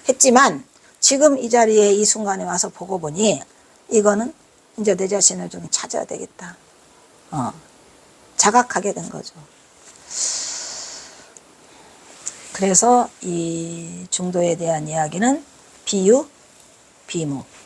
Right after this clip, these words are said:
캬, 대단해. 개라게, 개가 뭐라고요? 여러분도 이제부터는 개를 갖다가 파괴를 했느니 뭐 지게를 했느니 이런 말 하지 말고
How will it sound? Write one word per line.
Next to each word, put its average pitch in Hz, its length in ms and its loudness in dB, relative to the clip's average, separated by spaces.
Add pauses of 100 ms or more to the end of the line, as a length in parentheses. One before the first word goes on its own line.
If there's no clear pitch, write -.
(200)
캬, - 500 -4
대단해. 202 380 -8 (360)
개라게, 190 540 2
개가 196 300 -2
뭐라고요? 190 480 -2 (600)
여러분도 196 400 0
이제부터는 190 600 -2
개를 202 340 4
갖다가 208 800 8 (600)
파괴를 214 480 -6
했느니 202 440 -6
뭐 180 160 -6
지게를 190 500 2
했느니 202 320 -4
이런 208 160 -2
말 196 100 -2
하지 208 180 -4
말고 208 640 8